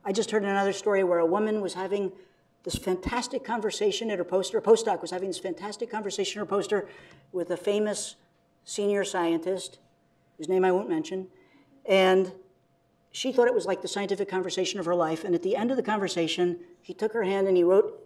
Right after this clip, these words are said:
his hotel room number on her hand. Okay, I don't want my students exposed to this. Uh, this is, it, it, it's so important to be able to, to mentor and exchange ideas at a meeting. Look, the older generation is hopeless. I'm addressing this to students.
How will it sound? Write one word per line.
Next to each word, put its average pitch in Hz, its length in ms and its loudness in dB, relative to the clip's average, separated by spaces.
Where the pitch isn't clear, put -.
his 175 120 -10
hotel 185 320 4
room 185 240 4
number 165 240 0
on 156 140 -6
her 147 80 -8
hand. 151 340 -8
Okay, 196 260 -6
I 262 180 2
don't 285 220 2
want 226 200 -6
my 208 120 -6
students 190 480 -4
exposed - 460 -6
to 190 100 -2
this. 151 360 -4
Uh, 170 360 2
this 254 180 -2
is, 254 180 -2
it, 214 220 2
it, - 400 -2
it's 202 140 -8
so - 380 0
important 269 400 2
to 208 80 0
be 202 120 6
able 202 160 4
to, 175 200 -4
to - 200 -10
mentor 226 420 4
and 214 100 -2
exchange 208 460 -4
ideas 196 500 2
at 185 80 -2
a 208 60 2
meeting. 208 460 0
Look, 247 200 0
the 262 100 2
older 254 240 8
generation 202 500 2
is 170 100 -4
hopeless. 180 360 0
I'm 220 140 -2
addressing 214 400 0
this 180 160 -4
to 185 100 -8
students. 156 520 -6